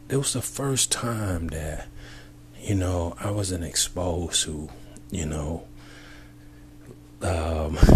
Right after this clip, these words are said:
the type of world that I was actually, you know, growing up in. And so, you know, my, all of our ears are wide open. We were all from different areas of town, you know,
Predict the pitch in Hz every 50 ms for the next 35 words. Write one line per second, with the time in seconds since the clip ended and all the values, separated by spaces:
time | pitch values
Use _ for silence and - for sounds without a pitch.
0 | - - - - - - - - - - - - 92 - - - - 69 - -
1 | 76 78 76 73 71 71 71 71 71 71 71 73 71 73 69 69 71 73 71 69
2 | 69 - - - 82 76 - - - - - - - - 92 80 71 71 69 67
3 | 71 73 - - - 76 71 71 69 67 71 - 85 - - - - - - -
4 | - - - - - - - - - - - - - 76 - - - - 78 71
5 | 71 73 73 73 76 - - - - - - - - - 76 76 76 76 71 71
6 | 71 76 78 80 76 76 - - - 90 90 98 104 95 85 - 82 78 78 78
7 | - - - 82 87 78 78 76 - - 69 69 69 69 67 67 73 69 73 76
8 | - - 76 80 92 95 80 76 76 78 87 92 90 85 76 76 76 - - -
9 | - 67 71 73 69 69 - 85 76 - - 82 80 76 - - - - - -
10 | - - - - - 87 92 87 82 78 71 69 65 69 71 - - - - 82
11 | 87 90 85 78 76 73 73 69 69 69 71 71 71 71